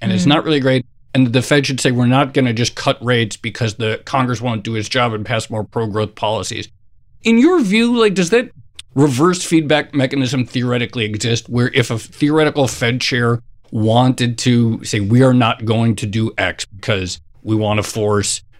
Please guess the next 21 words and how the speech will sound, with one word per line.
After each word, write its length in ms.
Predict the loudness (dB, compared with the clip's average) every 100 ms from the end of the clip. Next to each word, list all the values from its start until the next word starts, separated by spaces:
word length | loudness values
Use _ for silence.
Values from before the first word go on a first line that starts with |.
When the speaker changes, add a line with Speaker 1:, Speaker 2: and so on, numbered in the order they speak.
| -20 -20 -20 -8
Speaker 1:
elected 460 | -6 -2 -2 -2 -4
officials 600 | -2 0 0 0 -2 -2
to 80 | -4
do 180 | -4 -2
what 120 | -2
elected 400 | -2 -2 -4 -6
officials 420 | -4 -4 -4 -6
should 260 | -4 -6 -4
do," 440 | -2 -2 -4 -10 -14 -20 -20 -18 -2
could 240 | 2 4
it 320 | 2 0 -8
play 260 | -4 0 2
a 80 | 2
role 540 | 0 2 2 2 0 0
in 400 | 0 2 2 0
preventing 560 | -4 -2 -2 0 0 0
politicians 600 | 0 -2 -2 -2 0 0
from 180 | 0 0
just 160 | 0 0
sort 160 | 0
of 180 | 0